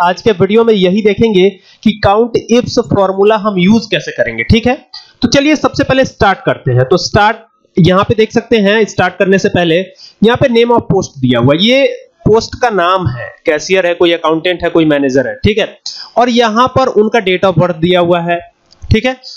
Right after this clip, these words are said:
और यहाँ पर उनकी salary दी गई है, ठीक है। तो यहाँ पर अब हम क्या करेंगे, name of post कोई भी आप ले लीजिए, कौन सा ले लें, जो कहिए वो ले लेते हैं। तो suppose कीजिए मैं cashier ही ले लेता हूँ, तो ये copy किया मैंने और यहाँ पे रख दिया इसको, ठीक है। और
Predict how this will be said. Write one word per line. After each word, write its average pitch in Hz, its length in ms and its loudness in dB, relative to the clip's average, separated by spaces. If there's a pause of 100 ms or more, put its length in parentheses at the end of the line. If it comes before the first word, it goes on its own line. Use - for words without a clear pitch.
(140)
और 220 100 2
यहाँ 196 200 0
पर 202 120 -4
उनकी 196 220 0
salary 135 360 -4
दी 120 160 -2
गई 107 160 -2
है, 113 180 0
ठीक 208 220 0
है। 143 80 -4 (600)
तो 294 180 2 (140)
यहाँ 226 340 0
पर 294 180 0 (140)
अब 220 140 0
हम 233 140 0
क्या 226 140 -2
करेंगे, 196 380 0
name 240 240 2
of 247 180 0
post - 320 -2
कोई 226 160 2
भी 190 120 -4
आप 160 160 -4
ले 139 100 -4
लीजिए, 123 320 -2 (100)
कौन 180 180 0
सा 208 100 0
ले 208 140 -2
लें, 220 140 -2 (120)
जो 156 160 0
कहिए 190 240 0
वो 196 120 0
ले 185 120 0
लेते 175 220 -2
हैं। 226 140 -2 (300)
तो 254 80 2
suppose 262 320 0
कीजिए 262 220 0
मैं 247 200 -2
cashier 202 420 -2
ही 208 120 2
ले 160 140 -2
लेता 120 260 -6
हूँ, 139 100 0
तो 190 100 -2
ये 226 200 2 (120)
copy 175 240 -2
किया 208 180 -2
मैंने 185 260 0
और 160 200 0
यहाँ 160 200 0
पे 165 120 -2
रख 139 200 -4
दिया 127 160 2
इसको, 123 380 -6 (240)
ठीक 214 180 -2
है। 240 160 -6 (560)
और 269 280 2